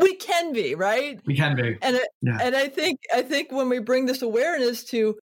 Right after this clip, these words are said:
Speaker 1: look at the difference, how everything thrives without us, what can we do to keep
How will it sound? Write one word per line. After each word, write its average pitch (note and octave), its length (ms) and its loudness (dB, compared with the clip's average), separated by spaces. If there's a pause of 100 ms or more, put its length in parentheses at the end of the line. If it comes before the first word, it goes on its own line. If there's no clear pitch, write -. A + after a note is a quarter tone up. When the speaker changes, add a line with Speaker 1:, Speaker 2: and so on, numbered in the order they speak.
(200)
Speaker 1:
look C#4 320 0
at A4 140 0
the G4+ 60 -2
difference, D4 520 -2
how C4+ 300 0
everything C4 560 0
thrives A#3+ 500 0
without A#3 480 0
us, G#3+ 280 -2 (280)
what A#3 400 0
can A#3+ 240 0
we B3 200 2
do B3+ 180 0
to A#3 100 0
keep - 460 2